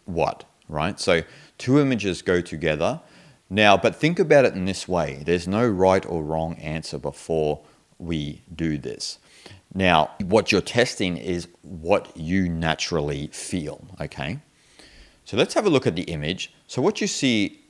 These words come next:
is you see a cow, and then you have a hen on A, and in B you have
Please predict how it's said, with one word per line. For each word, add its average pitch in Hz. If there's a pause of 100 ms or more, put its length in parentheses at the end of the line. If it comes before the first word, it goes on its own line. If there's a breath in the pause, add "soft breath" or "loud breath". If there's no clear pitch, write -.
(160)
is 95
you 95
see 87
a 80
cow, 98 (300 soft breath)
and 87
then 95
you 92
have 82 (200)
a 87
hen 127 (160)
on 85
A, 85 (280 soft breath)
and 92
in 85
B 92
you 80
have 73